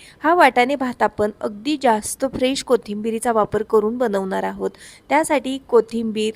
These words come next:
लसूण, कांदा, हिरवी मिरची अगदी मोजक्या साहित्यामध्ये तयार होणारा हा भात असणार आहे. सर्वात आधी घेतलेला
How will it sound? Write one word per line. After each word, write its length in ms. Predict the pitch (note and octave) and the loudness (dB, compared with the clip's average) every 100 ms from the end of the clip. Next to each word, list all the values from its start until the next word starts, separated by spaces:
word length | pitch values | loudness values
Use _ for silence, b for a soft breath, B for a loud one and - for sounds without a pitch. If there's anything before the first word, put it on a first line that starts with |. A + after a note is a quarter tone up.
| - | -8
लसूण, 600 | A3+ A3 A3+ - G#3+ G#3+ A3+ | -4 -2 -2 -2 -2 -2 -2
कांदा, 420 | B3 G#3+ G3+ G3+ | 0 0 0 -2
हिरवी 400 | G3+ G#3+ B3+ B3+ | -2 -4 -6 -4
मिरची 500 | C#4+ A#3 G#3+ - G#3 G#3+ B B | -2 -2 -4 -6 -10 -10 B B
अगदी 360 | - C4 A#3+ E4+ | -2 -2 2 0
मोजक्या 480 | D#4+ B3 - B3+ C4 | 2 2 0 -2 -2
साहित्यामध्ये 760 | - A#3+ G#3+ - G#3 G#3 A3 B3 | -2 -4 -4 -2 -2 0 -2 -2
तयार 260 | B3 G#3+ A#3+ | 0 2 2
होणारा 400 | C4 A#3+ G#3 G3+ | -2 -2 0 -2
हा 160 | G#3 B3+ | -2 -4
भात 300 | B3 G3+ F#3+ | -4 -6 -6
असणार 360 | G3 G3+ G3 | -4 -4 -6
आहे. 280 | F#3+ F#3+ G#3 B B B B B - | -8 -8 -12 B B B B B -4
सर्वात 360 | C#4 C4 F4 F4+ | 0 2 2 2
आधी 240 | C#4+ C#4 | 2 -2
घेतलेला 520 | C#4 B3 - A3+ A3+ | -6 -8 0 2 2